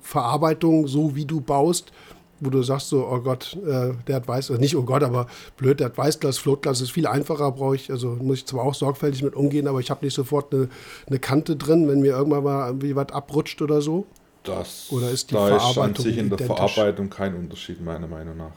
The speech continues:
Speaker 2: Nachher in der Pflege eher,
Speaker 1: Mhm.
Speaker 2: weil das Weißglas ist ja von der Oberfläche her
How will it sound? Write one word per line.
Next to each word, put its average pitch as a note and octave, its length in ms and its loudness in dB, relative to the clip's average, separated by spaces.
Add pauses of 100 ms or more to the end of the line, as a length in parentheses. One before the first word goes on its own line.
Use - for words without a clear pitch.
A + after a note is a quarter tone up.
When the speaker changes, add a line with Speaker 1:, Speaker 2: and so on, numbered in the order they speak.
Speaker 2:
Nachher F#2+ 280 0
in G#2 80 -2
der G2+ 100 -2
Pflege G#2+ 380 0
eher, G2 260 2
Speaker 1:
Mhm. A2+ 220 -2
Speaker 2:
weil F2+ 180 -2
das - 260 -10
Weißglas F#2 440 -2
ist E2+ 120 -12
ja F2+ 100 -4
von G2 200 -4
der G2 100 0
Oberfläche G2 460 -4
her F#2+ 120 -10